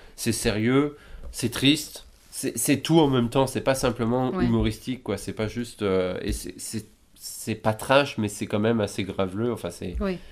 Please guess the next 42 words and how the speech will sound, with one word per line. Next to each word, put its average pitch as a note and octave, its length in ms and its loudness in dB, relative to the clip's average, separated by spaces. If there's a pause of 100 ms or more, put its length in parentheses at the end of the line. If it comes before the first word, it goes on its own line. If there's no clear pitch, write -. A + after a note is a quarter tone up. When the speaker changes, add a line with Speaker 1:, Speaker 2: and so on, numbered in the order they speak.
(240)
Speaker 1:
c'est, F#2+ 320 -2
c'est G2 140 -4
pas F#2+ 100 0
grossier, G2 260 -2
mais A#2+ 80 -2
c'est - 120 -12
pas G#2 100 2
trash, A2 420 2
c'est D#2+ 100 -6
pas, F#2 160 2
Speaker 2:
Oui, D4+ 180 8
Speaker 1:
euh, C#4 60 2
Speaker 2:
c'est D#4 160 2
pas F4 120 8
le D#4+ 60 4
genre E4+ 120 8
de D4 80 2
série C#4+ 460 2
enfant A#3+ 260 0
admis, A#3+ 460 4 (240)
Speaker 1:
Oui. A#3 160 4
Speaker 2:
mais, D4 520 8
euh, G#3+ 1000 2 (120)
entre A#3+ 340 -2
personnes B3 580 -2
qui, G#3 380 -2
euh, F#3 160 0
sont F#3 800 -6
ouvertes G#3+ 320 4
d'esprit, A#3 440 0
c'est - 140 -8
tout - 180 -14
à F#3+ 80 -2
fait F#3 180 -6
regardable. E3 640 -8
Speaker 1:
Ouais, D#3 140 4
c'est A2+ 140 -6
ça. F2 180 -10 (140)
Speaker 2:
C'est, E3+ 180 -8
faut F#3 180 -4
pas, F3+ 440 -2
euh, D#3 320 -8